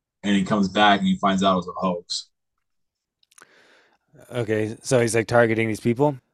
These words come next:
Speaker 1: Yep. Yep.
Speaker 2: So it's like,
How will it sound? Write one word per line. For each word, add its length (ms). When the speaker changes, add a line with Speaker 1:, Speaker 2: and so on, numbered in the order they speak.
Speaker 1:
Yep. 200
Yep. 260
Speaker 2:
So 100
it's 80
like, 280